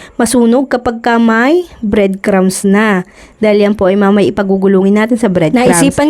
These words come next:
ko pong i-steam tong ating cordon bleu para po maluto ng husto yung ating chicken. Kasi po, madaling masunog nga yung breadcrumbs, eh, sunog na ang labas,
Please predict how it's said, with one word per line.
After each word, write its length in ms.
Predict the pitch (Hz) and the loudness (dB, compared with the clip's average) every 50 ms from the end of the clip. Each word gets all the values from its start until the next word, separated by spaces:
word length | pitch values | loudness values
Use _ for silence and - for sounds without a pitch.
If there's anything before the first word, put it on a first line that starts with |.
| 302 | 0
ko 80 | - 285 | -2 -2
pong 160 | - 277 269 | -2 -2 -2
i-steam 480 | 262 262 254 277 269 - - 262 247 247 | 0 0 0 -2 -2 -2 -2 0 0 0
tong 240 | 254 - 233 226 208 | 0 0 0 -2 0
ating 560 | 220 220 214 220 226 214 208 208 202 202 202 | -2 -2 -2 -2 -2 0 0 2 2 0 0
cordon 400 | 208 208 208 202 208 208 214 202 | 0 0 0 0 0 0 0 2
bleu 240 | 185 185 180 190 190 | 2 2 0 0 0
para 320 | - 240 254 254 262 254 | -2 -2 -2 -2 -2 -2
po 480 | 262 - 202 196 196 202 220 - - - _ - - - - - | -2 0 0 2 2 2 0 0 -2 -6 _ -20 -20 -20 -12 -6
maluto 480 | - 233 247 262 277 285 285 - 302 311 | -2 0 2 2 2 0 0 0 0 0
ng 160 | 320 311 302 | 2 2 2
husto 400 | 302 311 294 - - - 233 226 | 2 0 0 0 -2 0 0 0
yung 240 | 233 226 220 220 - | 2 0 0 -2 -4
ating 640 | - 196 202 202 - 208 196 190 196 202 202 202 - - - - - - - | -4 -4 -4 -4 -2 0 0 2 2 2 2 0 -2 -6 -20 -20 -20 -14 -6
chicken. 720 | - - 208 180 - - 226 233 233 220 190 180 170 180 - - - - - | -2 -2 -2 -2 0 -2 -2 0 0 0 -2 -2 -4 -6 -10 -16 -20 -10 -6
Kasi 240 | - 269 - 311 302 | -4 -2 -2 -2 -2
po, 240 | 302 285 247 233 233 | 0 0 0 0 0
madaling 400 | 233 226 220 220 226 240 254 247 | 0 0 0 0 0 2 2 0
masunog 400 | 247 254 - 254 247 240 240 226 | 0 0 0 0 0 0 0 0
nga 160 | 233 240 233 240 | 0 0 0 2
yung 160 | 240 233 233 214 | 0 0 0 0
breadcrumbs, 880 | 226 240 262 247 220 226 - 180 185 170 170 180 196 208 202 - - - - - - - - _ _ - - | 0 0 0 -2 -4 -4 -4 -2 -2 0 -2 -2 -2 -2 -4 -6 -10 -12 -16 -20 -20 -20 -20 _ _ -4 -2
eh, 420 | 233 240 240 233 226 220 220 214 - _ _ _ _ - - | -2 0 0 0 0 0 -2 -4 -8 _ _ _ _ -14 -8
sunog 400 | - - 277 311 339 320 262 254 | -2 0 0 2 0 0 0 0
na 240 | 254 233 226 214 | 0 0 0 0
ang 80 | 226 240 | 2 2
labas, 640 | 262 294 285 226 214 190 175 185 190 196 - - | 2 2 0 0 0 0 0 -2 -2 -4 -8 -12